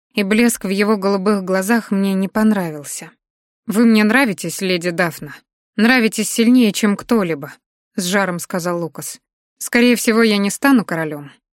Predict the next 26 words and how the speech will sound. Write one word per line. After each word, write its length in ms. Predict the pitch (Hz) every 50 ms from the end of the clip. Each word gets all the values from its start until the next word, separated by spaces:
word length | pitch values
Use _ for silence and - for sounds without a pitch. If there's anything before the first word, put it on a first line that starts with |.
| _ _ _
но 80 | - 208
если 320 | 214 240 254 240 - 214
вас 220 | 190 214 240 226 -
не 140 | 196 190
интересует 560 | 185 180 - 202 185 180 - - 208 180 - -
трон, 320 | 233 240 240 214 160 - _ _ _ _ _ _ _ _
я 200 | 196 190 220 214
был 200 | 208 254 247 214
бы 120 | 196 226
счастлив 500 | - - - 277 277 226 - - 180 -
назвать 400 | 190 185 185 - 190 196 190 -
вас 180 | 190 180 180 -
своей 300 | - 190 180 180 175 175
женой". 480 | 165 180 185 175 160 151 143 - - _ _ _ _ _ _ _ _ _
Я 180 | 202 226 220
вздрогнула 540 | 202 190 190 240 269 240 226 202 185 180 175
и 100 | 175 175
удивленно 480 | 180 170 196 202 226 269 269 247 226 202
воззрилась 560 | 220 220 202 202 214 226 214 202 185 - -
на 100 | 196 185
принца. 520 | - - 175 160 156 143 - - 160 - _ _ _ _ _ _ _ _ _ _ -
"Ваше 360 | 190 170 160 156 - - 185
высочество". 800 | 165 170 - - - 233 226 - - - - - - 160 151 - - _ _ _ _ _ _ _ _ _
"Не 180 | 214 226 240
отвечайте 600 | 247 247 226 240 262 - - 294 233 180 - -
сейчас", — 580 | 160 - - 156 - - 160 147 - - -